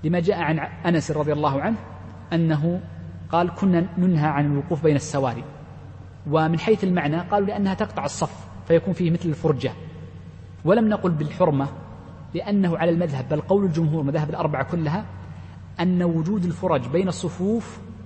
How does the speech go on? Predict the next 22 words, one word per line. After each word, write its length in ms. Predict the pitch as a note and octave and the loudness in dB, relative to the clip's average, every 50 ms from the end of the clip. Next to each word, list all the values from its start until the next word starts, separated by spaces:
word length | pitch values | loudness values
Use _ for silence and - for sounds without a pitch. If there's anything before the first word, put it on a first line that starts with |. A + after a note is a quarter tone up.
| - - - - - - - - - - - - - - | -18 -18 -18 -18 -18 -18 -18 -18 -18 -18 -18 -14 -6 0
ليس 300 | D3+ F#3+ G#3 - - G3 G3 G#3 - - - - - - - - - - - - - - - - - - | 0 2 2 0 0 0 0 0 -2 -4 -10 -14 -14 -14 -16 -16 -16 -16 -18 -18 -20 -20 -20 -12 -4 0
ممنوعاً 580 | D3+ D3+ D#3 D3 D#3+ E3+ E3+ D3+ B2 C3+ C#3 - - - - - - | 2 4 4 6 6 4 4 2 2 0 -2 -2 -4 -8 -10 -4 0
منع 300 | D#3 E3 F3 D3 C3 B2 | 2 2 2 2 -2 -4
التحريم، 640 | - - - - C#3+ - - D3 D#3 F#3 G#3 A3 - - - - - - - - - | -6 -6 -10 -10 -8 -6 -2 0 2 2 2 0 -2 -4 -10 -14 -14 -14 -12 -8 -2
وإنما 460 | E3 F#3 G3+ F#3 F#3 E3+ D#3+ D#3+ D#3 | 0 2 4 4 4 4 4 4 4
ممنوع 420 | D#3 D3+ D3+ D3+ E3 F#3 F#3+ E3+ D#3+ | 4 4 4 4 4 4 4 2 2
منع 240 | D#3 D#3 E3+ E3 | 2 2 2 2
كراهة. 500 | - D#3 D#3 - C#3 C3 C3 A2+ - A2 - - - - - - - - - - - - - - - - - - - - - | 0 -2 -2 0 0 0 0 -2 -2 -8 -10 -12 -12 -14 -14 -14 -14 -14 -16 -16 -16 -16 -16 -18 -18 -18 -18 -18 -18 -8 0
فوجود 360 | - D3+ D#3+ E3+ G3 A3+ G3 | 2 4 4 4 4 4 2
الفرص-، 460 | G3 - G#3 F#3 - - - B2+ - | 2 2 2 -2 -2 -4 -8 -6 -4
الفرجة 640 | D3+ E3+ F3+ D#3+ C#3+ C#3 - F3+ E3+ D#3 C3 B2+ A2 - - - | -4 -4 -2 -2 -4 -2 0 0 0 2 0 -2 -4 -4 -6 -6
فراغاً 500 | - D3 D3+ F3 F3+ E3 D3 C3+ C3+ C3 - - - - - - - - - - | -2 0 2 4 4 2 2 0 -2 -4 -4 -8 -14 -16 -16 -16 -16 -14 -8 -2
ليس 260 | D#3 F#3 F#3+ - - | 0 0 2 2 0
مبطلاً 340 | E3+ E3+ E3 - E3 D#3 D3+ | 0 0 0 0 0 0 0
للصلاة، 440 | C#3+ - - - C#3+ C#3+ D#3+ G3+ G#3 - - - - - - - - - | 0 -2 -2 -2 -2 -2 -2 -2 -4 -6 -10 -16 -16 -16 -16 -16 -6 0
فمن 240 | E3+ F#3+ A3 A3+ G3+ | 2 2 4 4 4
باب 200 | F#3 G3 F3 F3 | 4 4 2 2
أولى 300 | F#3+ - F#3 F3+ G3 G3+ | 0 2 2 2 4 4
وجود 340 | F3+ D#3+ D3 D3 F3 E3+ D#3 | 2 2 2 2 0 2 2
ماذا؟ 300 | D#3 C#3+ C3+ D3+ F#3 F#3 - - - - - - - - - - - - - - - - | 2 2 2 0 -2 -4 -8 -10 -14 -14 -14 -14 -14 -14 -14 -14 -16 -16 -16 -12 -8 -4
وجود 240 | D3 C#3+ E3 F#3 D#3+ | -2 0 0 0 0
السواري. 580 | - - - C#3+ B2+ B2+ B2 A#2 A2+ A2+ B2+ | 0 -2 -2 -2 0 0 0 -2 -2 -6 -8